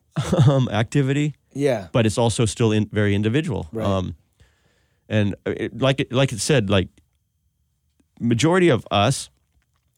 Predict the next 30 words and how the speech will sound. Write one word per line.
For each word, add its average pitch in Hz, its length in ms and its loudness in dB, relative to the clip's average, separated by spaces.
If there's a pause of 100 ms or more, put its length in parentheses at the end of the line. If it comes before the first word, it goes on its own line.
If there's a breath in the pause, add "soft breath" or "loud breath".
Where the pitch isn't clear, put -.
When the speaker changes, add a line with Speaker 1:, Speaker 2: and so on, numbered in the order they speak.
(140)
Speaker 1:
by 117 140 2
the 92 100 2
time 139 320 4
the 127 60 6
name 110 360 4
Zephyr 98 380 -2
was 98 220 -2
known 101 540 -2
in 104 160 0
skateboarding, 127 600 -2
Speaker 2:
Mm-hmm. 104 140 -10
Speaker 1:
they 113 140 4
had 110 120 4
already 101 220 0
split 101 260 -4
off 90 180 -2
and 90 120 -8
broken 92 280 -4
off 87 220 -6
into 92 180 -4
their 90 140 -4
own 90 140 -4
things. - 400 -8 (1200 loud breath)
Jay, 101 280 2
Jay's 92 400 -2
stepdad - 1500 -4
is 90 120 -4
making 92 500 -2 (260)
Z-Flex 101 500 0
skateboards. 98 680 -2